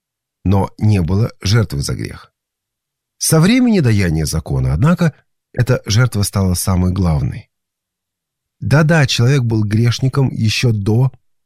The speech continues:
даяния закона. Именно закон показал, что человек грешен. Он открыл, обнажил, если хотите, этот грех.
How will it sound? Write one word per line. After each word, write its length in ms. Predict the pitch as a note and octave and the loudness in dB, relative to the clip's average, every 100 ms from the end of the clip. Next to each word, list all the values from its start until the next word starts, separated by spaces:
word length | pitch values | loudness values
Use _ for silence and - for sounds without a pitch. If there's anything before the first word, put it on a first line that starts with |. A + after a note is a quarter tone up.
| - | -8
даяния 580 | G2 A2 F#2 E2 D#2+ E2+ | 0 2 2 0 -2 -2
закона. 520 | G#2+ - A#2+ E2 - _ _ _ _ _ _ _ | -2 0 -2 -2 -6 _ _ _ _ _ _ _
Именно 400 | - F3 F3 C#3 | 0 2 4 2
закон 600 | A#2 A2 A2+ - G#3 D#3+ | 2 0 -2 0 0 0
показал, 580 | F#2+ F2+ - F#2 D3 F3 | -2 -6 -4 -2 0 0
что 240 | B2+ - G#2+ | -2 -2 -4
человек 380 | - G#2 G#2 | -2 0 0
грешен. 500 | F#2+ A2+ C#3 - D#2+ - - | 0 2 2 0 -4 -8 -14
Он 240 | - B2 - | -2 -2 -2
открыл, 720 | - A#2 - - D3 D#3+ F2 - _ _ _ | -4 -6 -4 -2 0 2 -2 -6 _ _ _
обнажил, 760 | A#2 F#2+ A2 A#2 G#2 G#3+ C#3 | -2 0 2 2 2 2 0
если 280 | E2 D#2 - | -2 -4 -4
хотите, 440 | - G2 F3 F3+ - _ _ _ _ - | -4 -2 0 -2 -4 _ _ _ _ -6
этот 240 | F2+ D#2+ | -4 -2
грех. 420 | F#2+ F#2 A2 - | -2 -2 -2 -10